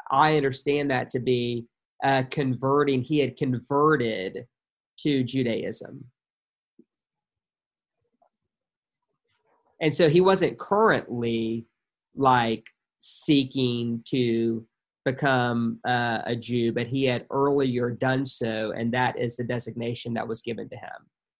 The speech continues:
He would never have been anointed if he, uh,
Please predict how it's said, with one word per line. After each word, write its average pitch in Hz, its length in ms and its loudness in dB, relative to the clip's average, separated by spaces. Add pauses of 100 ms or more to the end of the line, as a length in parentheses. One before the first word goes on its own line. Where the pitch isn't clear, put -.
(140)
He 185 160 8
would 214 160 8
never 160 380 4
have 135 180 2
been 127 340 0 (100)
anointed 127 1000 0
if 123 200 -4
he, 123 440 0 (480)
uh, 120 440 2